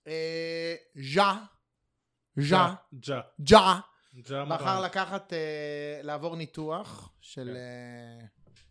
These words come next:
Speaker 1: ישבית אותו לשלושה שבועות.
Speaker 2: הוא יגיע
Speaker 1: אה,
Speaker 2: בזמן לדראפט.
Speaker 1: הוא יהיה, הוא יהיה מוכן בזמן לדראפט, אבל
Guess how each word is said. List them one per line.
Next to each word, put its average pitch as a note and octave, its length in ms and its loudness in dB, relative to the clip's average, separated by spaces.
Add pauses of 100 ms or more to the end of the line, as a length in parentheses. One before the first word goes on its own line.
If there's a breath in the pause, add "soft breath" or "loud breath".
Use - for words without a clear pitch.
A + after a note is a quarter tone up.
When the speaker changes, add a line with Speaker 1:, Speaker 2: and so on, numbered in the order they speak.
(120)
Speaker 1:
ישבית D3+ 260 -8
אותו D#3+ 180 -8
לשלושה C3+ 420 -10
שבועות. B2+ 600 -14 (380 soft breath)
Speaker 2:
הוא D3+ 100 -16
יגיע D#3+ 340 -6
Speaker 1:
אה, D#3 120 -6
Speaker 2:
בזמן C3+ 540 -10
לדראפט. A#2+ 500 -18 (680)
Speaker 1:
הוא C#3 160 -8
יהיה, D#3+ 140 -4
הוא E3+ 200 -2
יהיה G3 120 2
מוכן A#3+ 320 0
בזמן A3 260 -4
לדראפט, G3+ 460 -6
אבל A3 480 -6